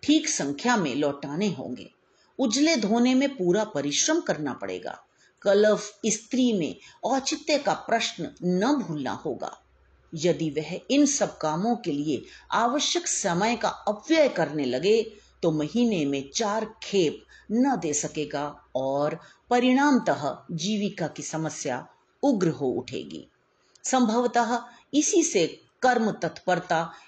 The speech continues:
ऐसी सामान्य विशेषता है, जो सब प्रकार के भले बुरे धोबियों में मिलती है। उसकी मात्रा में अंतर हो सकता है, पर उसका नितांत अभाव अपवाद है।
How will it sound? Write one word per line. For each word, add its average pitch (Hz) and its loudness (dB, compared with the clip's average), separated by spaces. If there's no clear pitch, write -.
ऐसी 285 2
सामान्य 175 0
विशेषता 208 0
है, 139 -4
जो 180 -2
सब 269 0
प्रकार 208 -2
के 151 -6
भले 180 2
बुरे 175 4
धोबियों 165 0
में 143 -2
मिलती 127 -4
है। - -16
उसकी 359 4
मात्रा 240 2
में 277 4
अंतर 311 0
हो 147 -4
सकता - -8
है, - -10
पर 147 -4
उसका 151 -6
नितांत 143 -2
अभाव 180 -2
अपवाद 123 -4
है। - -14